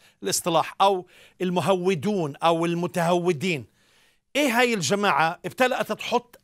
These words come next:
أحمال وأعباء على الناس. يعني باختصار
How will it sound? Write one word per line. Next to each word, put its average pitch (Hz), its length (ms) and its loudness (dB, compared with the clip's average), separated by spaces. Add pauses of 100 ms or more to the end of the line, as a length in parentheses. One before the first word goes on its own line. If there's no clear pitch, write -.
أحمال 175 720 2 (380)
وأعباء 208 760 4
على 208 360 4
الناس. 170 400 -4 (500)
يعني 208 460 0 (140)
باختصار 185 1000 0